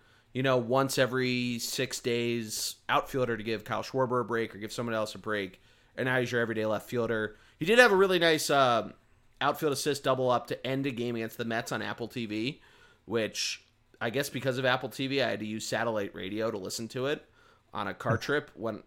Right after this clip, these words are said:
Speaker 1: not even, when I hadn't even left the Philadelphia area, but, uh, that's just an aside there. But, um, yeah, this,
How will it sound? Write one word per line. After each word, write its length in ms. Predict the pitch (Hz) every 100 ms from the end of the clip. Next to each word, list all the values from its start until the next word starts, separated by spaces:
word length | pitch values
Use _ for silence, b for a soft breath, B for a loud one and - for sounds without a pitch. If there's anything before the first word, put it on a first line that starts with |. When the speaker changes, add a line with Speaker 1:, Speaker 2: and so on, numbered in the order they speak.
| _ 107
Speaker 1:
not 180 | 131
even, 180 | 151 143 -
when 160 | 127
I 80 | 110
hadn't 220 | 110 123
even 160 | 120 113
left 160 | 104 -
the 60 |
Philadelphia 460 | 113 107 110 - 92
area, 360 | 92 110 156 190 - -
but, 180 | 95
uh, 280 | 92 92 80 - _ _ _ _ -
that's 160 | 110 104
just 160 | 92 104
an 80 |
aside 340 | 90 - 87 82
there. 240 | 87 95 b b b b -
But, 220 | 131 120
um, 440 | 120 113 110 101 -
yeah, 200 | 185 143
this, 260 | 139 156